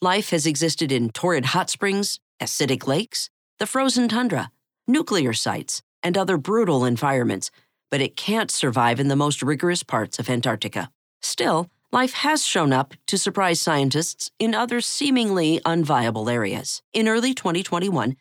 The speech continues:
a team was drilling through the ice for sediment from the ocean floor. Into the hole, they lowered a camera, which hit a rock and fell into the sediment. After righting itself, the camera caught a brief scan of the rock.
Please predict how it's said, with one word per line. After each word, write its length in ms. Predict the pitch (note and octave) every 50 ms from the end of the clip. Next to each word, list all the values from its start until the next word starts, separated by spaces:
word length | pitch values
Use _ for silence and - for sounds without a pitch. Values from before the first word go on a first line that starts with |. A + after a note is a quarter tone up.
| _ _ _ _ -
a 60 | F#3+
team 200 | - - C4+ A#3+
was 140 | A3+ G#3+ F3
drilling 300 | E3+ F#3 G3+ G3 F#3 F3
through 220 | E3 - - F#3+ F#3
the 120 | A3+ G#3
ice 340 | D3+ D3 F3 - - - - -
for 140 | - - G#3+
sediment 480 | - - C4 B3+ G3+ D3+ B2 G2 -
from 160 | - - C#3 C3+
the 100 | C3 -
ocean 300 | D3 C#3 C3 - - C3+
floor. 420 | - - - D3 A2+ G2+ - - - _ _ _ _ _ _ -
Into 200 | G#3 G#3 A#3+ A#3
the 120 | B3 A3
hole, 320 | F#3+ D#3+ B2+ C3 G3 - _ _ _ _ _
they 100 | A3 B3+
lowered 300 | A#3+ G3 F3+ E3+ F#3+ F#3
a 40 | G#3+
camera, 540 | - - - C4 C#4+ B3 E3 - - - - _ _ _ _ _ _ _ _
which 340 | D#3 C#3 C3 - - - - _
hit 200 | - D#3+ E3 D3
a 40 | C3+
rock 460 | B2+ C#3+ G3+ A#3 F#3 F3 F#3+ - - - -
and 220 | F3 E3+ E3 E3+ -
fell 260 | - - F#3+ F3+ F3
into 240 | G#3 B3 - D3+ A#2+
the 80 | D3
sediment. 520 | C#3 - G3+ F#3 D#3+ A#2+ - - - - - _ _ _ _ _ _
After 300 | - C#4+ C#4+ - D#4+ D4
righting 380 | C4 A3+ A3+ F#3+ D#3+ D3 B2+ A#2+
itself, 460 | A2 B2 - - B2+ A2 A#2+ D#3 - - _ _ _ _
the 80 | - G#3+
camera 340 | - B3+ C4 D#4 D#4+ F#4 -
caught 200 | - - F#3+ E3+
a 80 | D#3
brief 540 | C3+ C#3 D#3+ F#3 A3+ B3+ D4 D4 - - -
scan 540 | - - - - - G3+ E3 B2+ A2 A2 B2+
of 100 | C3+ C#3+
the 100 | E3+ F3
rock. 460 | F#3 G3+ F3+ C#3 - - - - -